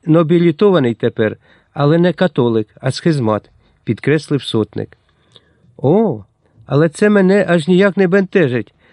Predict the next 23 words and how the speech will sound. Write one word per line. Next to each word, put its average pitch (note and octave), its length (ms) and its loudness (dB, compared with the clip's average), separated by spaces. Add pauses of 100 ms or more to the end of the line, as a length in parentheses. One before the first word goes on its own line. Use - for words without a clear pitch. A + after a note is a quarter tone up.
а D#3 160 -2
ще D#3 240 0
збільшує E3+ 500 0
прихильність D#3+ 600 0
до C#3+ 100 -2
пана. A2 400 -4 (520)
Я F3+ 160 2
ненавиджу F3+ 640 2
фанатизм, E3+ 640 -2 (560)
а D3+ 140 -2
схизмати E3+ 720 0
не D#3+ 160 2
в D3 40 -4
такій E3 380 0
мірі F3+ 280 2
фанатики, D3+ 720 -2
як C#3+ 220 -4
наші». G#2+ 420 -6 (1040)
«Навіть F3+ 320 2
зовсім F3+ 440 0
не F3+ 120 2
фанатики, C#3 600 -2
пане. G#2+ 380 -4